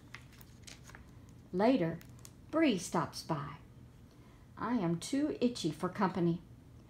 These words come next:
so she sends stuff over in our mail basket. A note from Miss Glass says,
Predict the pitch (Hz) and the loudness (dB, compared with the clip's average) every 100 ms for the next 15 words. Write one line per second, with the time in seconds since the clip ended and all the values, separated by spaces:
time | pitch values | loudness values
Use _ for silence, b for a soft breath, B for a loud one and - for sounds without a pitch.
0 | B B B - 320 339 349 349 - 311 | B B B 4 8 8 8 4 6 6
1 | 294 294 - 233 233 208 190 190 190 - | 6 4 4 4 4 4 2 2 0 0
2 | 185 180 190 220 208 165 151 - - - | 0 2 2 2 2 0 -4 -10 -14 -14
3 | - - - - - - B B B B | -16 -20 -20 -20 -20 -20 B B B B
4 | 220 233 311 311 - - 208 214 202 220 | 4 8 8 8 4 2 2 4 2 6
5 | 233 277 247 - 202 160 165 175 - | 8 8 2 -4 0 2 2 -2 -8